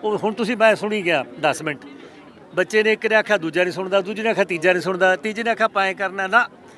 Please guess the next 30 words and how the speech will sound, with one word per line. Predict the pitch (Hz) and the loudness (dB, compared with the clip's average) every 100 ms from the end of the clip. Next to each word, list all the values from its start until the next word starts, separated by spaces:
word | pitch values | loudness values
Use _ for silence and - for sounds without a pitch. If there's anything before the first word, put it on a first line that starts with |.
| - - - - | -20 -20 -20 -8
ਕੋਈ | 269 320 | -2 2
ਰਾਏ | 185 147 226 | 4 6 6
ਕਰਨੀ | 277 208 175 247 | 4 2 0 0
ਹੈ, | |
ਤੁਸੀਂ | 277 233 269 | -2 -6 -8
ਪੰਜ | - 226 220 | 2 2 2
ਬੰਦੇ | 226 226 | -2 0
ਲੈ | 208 208 | 0 2
ਤਾਂ | 190 | 2
ਬਹਿ | 170 | 0
ਜਾਓ, | 175 | 2
ਦਸ | 147 143 143 | 2 2 -2
ਬਹਿ | 147 | -6
ਜਾਓ, | 165 | -8
ਗਿਆਰਾਂ | 151 190 190 202 | 4 6 6 4
ਬਹਿ | 214 | 0
ਜਾਓ, | 208 180 - - | -2 -6 -16 -10
ਉੱਥੇ | 247 - 277 | -8 -2 2
ਬਹਿ | 277 | 2
ਕੇ | 277 | 2
ਰਾਏ | 247 226 | 2 2
ਕਰਕੇ | 240 226 226 | 2 -2 -4
ਕਹੋ | 233 | -6
ਵੀ | 226 | -4
ਹੁਣ | 214 | -2
ਆਪਣੀ | 208 190 175 | -2 -2 0
ਆਹ | 180 | 0
ਰਾਏ | 165 | 0
ਬਣ | 123 | -4
ਗਈ। | 107 | -10